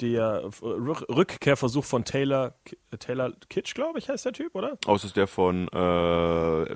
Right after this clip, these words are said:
Speaker 2: John Carter?
Speaker 1: Ja,
Speaker 2: Vom
Speaker 1: ja.
Speaker 2: Mars?
Speaker 1: Genau.
Speaker 2: Ei,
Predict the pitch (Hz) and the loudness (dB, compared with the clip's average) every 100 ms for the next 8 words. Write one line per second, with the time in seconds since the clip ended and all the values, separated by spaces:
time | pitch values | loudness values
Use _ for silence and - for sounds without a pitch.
0 | - 82 101 104 104 110 131 151 _ _ | -8 -4 -4 -4 -6 -4 -4 -6 _ _
1 | _ _ _ _ _ _ - 208 190 95 | _ _ _ _ _ _ 0 2 4 4
2 | 101 127 - - 175 147 | 2 -2 -10 -2 2 4